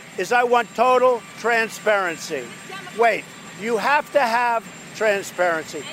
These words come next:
Even they probably want transparency because this issue supersedes the party.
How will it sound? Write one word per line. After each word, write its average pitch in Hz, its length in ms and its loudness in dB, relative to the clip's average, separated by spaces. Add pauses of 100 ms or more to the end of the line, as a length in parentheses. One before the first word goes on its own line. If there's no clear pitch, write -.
(440)
Even 311 420 2
they 269 240 4 (120)
probably 220 720 2
want 214 340 4 (460)
transparency 185 840 0
because 202 420 -2
this 302 240 0
issue 226 460 2 (340)
supersedes 269 800 0
the 202 80 2
party. 202 400 4